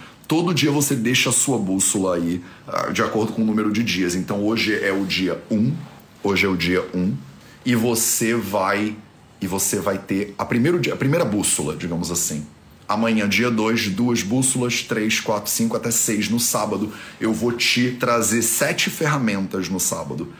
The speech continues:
Sete ferramentas. Sete. Não uma, nem duas, nem cinco. Sete ferramentas no sábado que você vai usar pra calibrar a sua bússola,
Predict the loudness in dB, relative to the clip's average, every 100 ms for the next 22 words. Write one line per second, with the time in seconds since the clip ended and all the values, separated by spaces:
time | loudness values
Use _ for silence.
0 | -20 -10 -4 -2 2 0 0 -2 -2 -4
1 | -4 -6 -12 -12 -12 -12 -18 -20 -20 -14
2 | -4 -2 0 -2 -2 -4 -4 -8 -18 -4
3 | 0 2 4 4 4 4 2 -4 -6 0
4 | 2 4 2 2 0 2 0 0 0 -2
5 | -4 -8 -12 -16 -20 -20 -6 -2 0 0
6 | -2 -2 -2 0 -2 -2 -2 -2 0 0
7 | -2 -2 -4 -8 -12 -20 -14 -4 -2 0
8 | 0 0 0 0 0 2 2 0 2 0
9 | 0 -6 -18 -20 -6 0 0 0 -2 0
10 | 0 2 0 0 0 -2 -2 -4 -4 -6
11 | -8